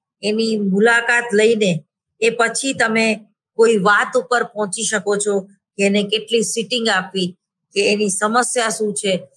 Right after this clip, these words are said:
અથવા તો સોલ્યુશન કેવી રીતે મેળવી શકાશે વગેરે. તો મુલાકાતમાં સલાહકાર અને અસીલ પહેલી જ વખત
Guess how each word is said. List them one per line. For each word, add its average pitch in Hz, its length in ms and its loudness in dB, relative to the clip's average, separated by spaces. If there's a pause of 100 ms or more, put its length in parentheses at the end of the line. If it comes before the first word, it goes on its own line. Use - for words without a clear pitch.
(280)
અથવા 185 300 0
તો 208 240 4
સોલ્યુશન 226 680 0
કેવી 214 260 -2
રીતે 202 240 -2
મેળવી 196 340 0
શકાશે 180 480 -4
વગેરે. 175 440 0 (440)
તો 311 140 4
મુલાકાતમાં 277 840 2
સલાહકાર 277 640 2
અને 226 260 0
અસીલ 233 500 -2 (1700)
પહેલી 285 400 2
જ 262 80 -2
વખત 262 340 2